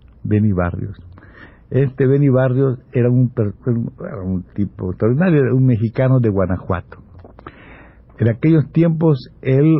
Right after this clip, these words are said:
andaba con un abrigo, porque hay que advertir que aunque era mayo, primero de mayo, hay frío, porque en, en esos lugares en el mes de mayo todavía hace mucho frío, hace frío. Bueno, es una, la primavera, pero es fría, ¿no?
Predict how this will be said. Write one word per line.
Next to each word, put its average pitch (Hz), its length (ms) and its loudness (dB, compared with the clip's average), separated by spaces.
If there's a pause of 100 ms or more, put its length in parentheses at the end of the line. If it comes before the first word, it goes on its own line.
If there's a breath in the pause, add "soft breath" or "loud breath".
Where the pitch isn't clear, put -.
andaba 127 420 0
con 120 220 0
un 135 100 4
abrigo, 127 560 0 (160)
porque 107 360 -2
hay 107 480 -2
que 123 180 -2
advertir 120 560 0
que 95 260 0
aunque 90 240 -2
era 113 180 2 (180)
mayo, 107 440 2
primero 98 360 2
de 120 100 2
mayo, 123 300 2 (260 loud breath)
hay 101 140 0
frío, 175 360 2
porque 90 220 -4 (260)
en, 95 480 2
en - 20 2
esos 117 260 0
lugares 113 360 2 (360 loud breath)
en 98 120 0
el 90 120 2
mes 113 160 2
de 110 100 2
mayo 104 240 2
todavía 101 480 2
hace 98 280 -4
mucho 104 260 0
frío, 202 260 0
hace 113 160 -4
frío. 156 280 -2 (540 loud breath)
Bueno, - 600 -4
es 98 160 -2
una, 117 180 2
la 113 100 0
primavera, 131 580 2
pero 92 320 0
es 90 160 0
fría, 139 340 2
¿no? 95 160 -2